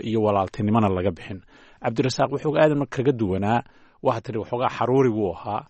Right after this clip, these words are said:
laakiinse cadho may ahayn xaruurinidiisu, waxay ahayd dareen ku yaalla oo uu ku doonayo inay dadka Soomaaliyeed meel weyn gaadhaan, qayrkoodna hay la tartamaan.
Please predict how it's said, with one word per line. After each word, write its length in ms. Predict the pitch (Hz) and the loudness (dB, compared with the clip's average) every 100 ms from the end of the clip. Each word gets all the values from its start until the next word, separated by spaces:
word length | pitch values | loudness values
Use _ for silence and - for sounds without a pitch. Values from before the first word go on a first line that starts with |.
| - _ | -18 _
laakiinse 380 | 120 110 139 - 123 | -10 -8 -8 -8 -2
cadho 200 | 117 127 | 2 2
may 160 | 139 107 | 2 0
ahayn 180 | 95 98 | -4 -6
xaruurinidiisu, 720 | - 104 104 107 110 110 - | -2 0 2 2 0 0 -2
waxay 200 | 117 - | -4 -4
ahayd 340 | 98 - 104 98 | -4 -4 -6 0
dareen 340 | 117 127 127 | 4 4 4
ku 140 | - 135 | 2 0
yaalla 440 | 113 98 101 107 - | 2 2 0 -2 0
oo 180 | 123 127 113 | 0 0 0
uu 60 | 110 - - | -6 -8 -6
ku 140 | 156 | -6
doonayo 680 | 123 139 127 104 95 110 - - - - - | 2 4 4 2 0 0 -2 -8 -20 -12 -2
inay 180 | 131 | 0
dadka 300 | 117 127 - | 0 -2 -4
Soomaaliyeed 680 | 110 120 107 107 107 107 104 | -4 0 0 0 0 0 0
meel 200 | 110 123 | 2 2
weyn 320 | 120 120 110 | 4 4 4
gaadhaan, 540 | 92 98 95 113 101 110 - | 2 0 2 2 0 -4 2
qayrkoodna 520 | 131 120 104 110 110 | 4 4 2 0 0
hay 100 | 101 | -4
la 120 | 107 | -6
tartamaan. 540 | - 117 - 110 90 | -6 -8 -4 0 0